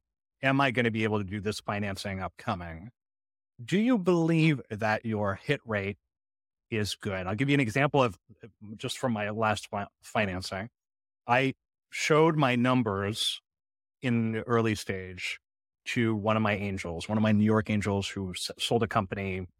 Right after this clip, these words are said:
and did a really high valuation, it turns out. And he was like, "I don't know that you can get a financing done," he said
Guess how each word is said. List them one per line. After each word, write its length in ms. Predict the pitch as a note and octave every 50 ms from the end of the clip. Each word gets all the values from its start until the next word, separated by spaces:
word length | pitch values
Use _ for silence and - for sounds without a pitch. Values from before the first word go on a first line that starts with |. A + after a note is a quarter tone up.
| _ -
and 220 | A2 F#2+ F2+ E2
did 140 | - F2 F#2
a 100 | G2 F#2
really 240 | F#2 G2+ G2 F#2 F#2
high 140 | G2 F#2+ F#2+
valuation, 520 | G2 F#2+ F#2 F#2 F#2 F#2 F2+ - - F#2
it 80 | F2 -
turns 220 | - F#2+ F2 F#2+
out. 200 | F2+ E2+ F2 - _ _ _ _ _ _ _
And 160 | A#2+ A#2+ A2
he 80 | A#2+ D#3
was 120 | D3+ C3+
like, 180 | B2+ A#2 G2+ F2+ -
"I 120 | A#2 B2+ G3+
don't 180 | A3 E3+ B2
know 160 | A2 A#2 D3+
that 80 | E3+ B2
you 140 | G2+ G2 G2
can 100 | G2 G2+
get 140 | G#2+ C3 C3
a 60 | G2
financing 580 | - G#2 G#2+ G#2+ G#2 G2+ G2+ - - F2+ F2+
done," 180 | E2+ F#2+ G2 F#2
he 140 | F2 F2 E2+
said 220 | - - F2 C#2